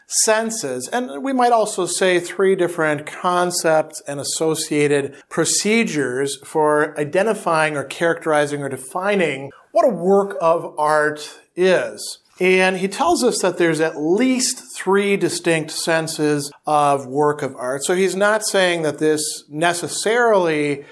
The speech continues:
precludes additional senses, but we do want to recognize that there are at least three, and these are distinct from each other so that we don't confuse them. Making distinctions is an extremely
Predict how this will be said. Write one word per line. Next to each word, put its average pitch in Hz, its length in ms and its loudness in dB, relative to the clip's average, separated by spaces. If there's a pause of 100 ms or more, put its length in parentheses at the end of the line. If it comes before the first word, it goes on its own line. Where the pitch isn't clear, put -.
(160)
precludes 214 840 0
additional 190 840 0
senses, 156 640 -4
but 185 640 2
we 180 140 0
do 240 180 2
want 185 300 2
to 170 100 -2
recognize 143 1000 -2
that 151 180 0
there 151 200 -2
are 156 320 2
at 147 140 -6
least 151 320 -4
three, 226 480 2
and 147 180 -4
these 147 220 -2
are 151 300 4
distinct 180 420 -4
from 175 180 -4
each 160 200 -4
other 151 200 2
so 143 340 -2
that 143 140 -2
we 139 80 -4
don't 139 240 -4
confuse 214 500 0
them. 101 280 -12
Making 214 420 0
distinctions 202 920 -2
is 147 640 2
an 143 180 -8
extremely 180 1000 0